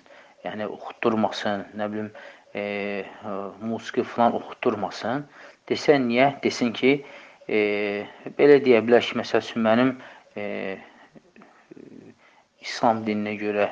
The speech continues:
mən müsəlmanam, e, və İslam dini əməl edənlərdənəm. Mən içki içmirəm, nə bilim, qumar oynamıram və digər haramlar eləmirəm. E, açıq-saçıq geyinmirəm, açıq-saçıq gəzmirəm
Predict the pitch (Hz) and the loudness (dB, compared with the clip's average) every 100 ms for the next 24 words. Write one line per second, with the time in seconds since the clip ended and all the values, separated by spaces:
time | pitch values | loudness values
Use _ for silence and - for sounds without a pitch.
0 | - 110 104 - 104 104 107 110 107 117 | -2 -4 -6 0 2 2 2 2 2 0
1 | - - - - _ 104 104 104 101 - | -10 -20 -20 -20 _ -8 -6 -6 -6 -2
2 | 113 110 110 110 107 110 107 110 104 104 | 0 0 -2 -4 -4 -4 -4 0 0 0
3 | 101 101 117 110 107 123 - - - - | 2 2 2 2 2 0 -4 -20 -20 -20
4 | _ - 107 98 - - 104 - 110 104 | _ -6 -4 -4 -10 -10 -10 -8 -6 0
5 | 104 101 - - - 104 101 107 110 - | 2 2 -4 -18 -10 -8 -6 -6 -6 -6
6 | 117 113 117 101 107 110 107 107 107 107 | 2 4 4 2 0 0 4 4 4 -2
7 | - - - 110 110 113 110 113 113 107 | -18 -20 -4 -2 0 4 4 6 6 6
8 | 110 110 110 107 107 104 110 123 143 - | 4 4 2 2 2 2 4 4 0 -10
9 | - - - _ 101 101 101 98 101 98 | -20 -20 -20 _ -10 -8 -6 -6 -8 -12
10 | - - - _ _ _ _ - 107 - | -16 -20 -20 _ _ _ _ -14 -12 -10
11 | - - 107 - 104 - - - - 117 | -6 -4 -2 -2 -6 -10 -20 -20 -6 -2
12 | 110 107 107 107 104 - - - - - | -2 -2 0 0 0 -8 -10 -6 -6 -2
13 | 113 110 117 117 110 113 107 110 | -4 2 4 6 4 2 4 2